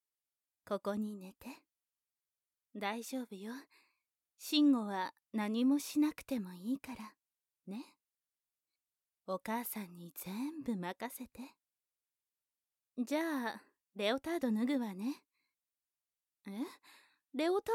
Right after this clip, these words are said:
ードは脱がないで。でも、セックスを。ああ、そっか。お母さんにレオタードを着せたままでセックスしたいのね。ううん、全然おかしくないわ。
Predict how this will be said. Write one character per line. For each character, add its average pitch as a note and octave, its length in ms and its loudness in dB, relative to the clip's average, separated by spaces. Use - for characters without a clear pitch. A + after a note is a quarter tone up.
ー - 20 0
ド C4+ 120 4
は G3 100 -2
脱 E3 180 -6
が G#3 120 0
な G#4 240 0
い G#3 80 2
で。 D#3 140 -10
で B3 220 2
も、 B3 260 6
セ B3 200 -2
ッ E4+ 40 -4
ク - 80 -10
ス - 280 0
を。 A#3 100 0
あ A3 520 2
あ、 C#4+ 40 -14
そ C4+ 200 2
っ - 20 -2
か。 D#4+ 100 0
お G3+ 140 -2
母 D#4+ 260 6
さ C#4+ 180 2
ん A3+ 60 4
に G3 140 0
レ G3 140 4
オ E4+ 80 2
タ F#4+ 140 -4
ー F#4+ 100 2
ド C#4 140 6
を A3 40 2
着 - 140 -8
せ C#4 140 -6
た D#4 120 -2
ま D#4+ 140 0
ま E4+ 120 -2
で B3 200 -2
セ - 160 -6
ッ A#3 140 -6
ク - 80 -12
ス - 160 -4
し - 200 -8
た A3 140 -4
い B3+ 80 0
の G3+ 140 -4
ね。 A3 260 -8
う B3 60 0
う B3+ 100 6
ん、 D#4 420 4
全 G3 340 -2
然 D#4 260 2
お D#4+ 60 -2
か F4 140 0
し - 120 -12
く B3+ 120 -2
な C#4 120 2
い C#4+ 120 -2
わ。 A#3+ 100 -4